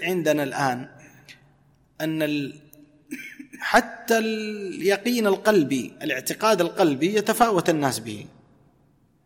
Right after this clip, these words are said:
واللسان يتفاوتون به، صح؟ هناك من يقرأ خمسة أجزاء في اليوم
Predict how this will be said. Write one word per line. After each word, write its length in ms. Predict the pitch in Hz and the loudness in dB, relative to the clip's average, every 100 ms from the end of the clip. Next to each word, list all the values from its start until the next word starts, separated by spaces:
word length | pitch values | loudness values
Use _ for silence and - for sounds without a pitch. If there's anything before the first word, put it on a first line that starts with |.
| _ _ _ _ _ | _ _ _ _ _
واللسان 540 | 208 233 220 220 196 202 - - - - | 2 4 6 6 4 0 -12 -20 -20 -20
يتفاوتون 680 | 160 185 196 196 190 190 170 | -8 -2 2 4 2 -2 -6
به، 80 | 156 | -6
صح؟ 300 | - 180 - _ _ _ _ - | -6 -8 -10 _ _ _ _ 0
هناك 280 | 180 170 | 2 2
من 100 | 160 | 0
يقرأ 480 | 160 - 165 160 - - - _ | -2 0 2 0 0 -16 -20 _
خمسة 400 | - 160 160 151 | -2 2 4 2
أجزاء 320 | 143 139 156 131 | 0 -2 -2 -4
في 120 | 156 | -4
اليوم 300 | 147 151 | -4 -6